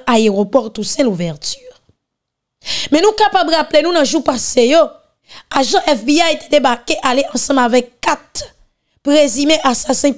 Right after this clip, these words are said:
potansyèl nan asasina. A e avan yè,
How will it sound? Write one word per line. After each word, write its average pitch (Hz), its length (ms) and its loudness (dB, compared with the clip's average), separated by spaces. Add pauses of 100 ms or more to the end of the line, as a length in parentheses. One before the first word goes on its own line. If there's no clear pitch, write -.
potansyèl 285 880 0 (200)
nan 269 180 0
asasina. 277 680 0
A - 1160 -6
e 285 60 6 (1000)
avan 269 300 0
yè, 285 220 2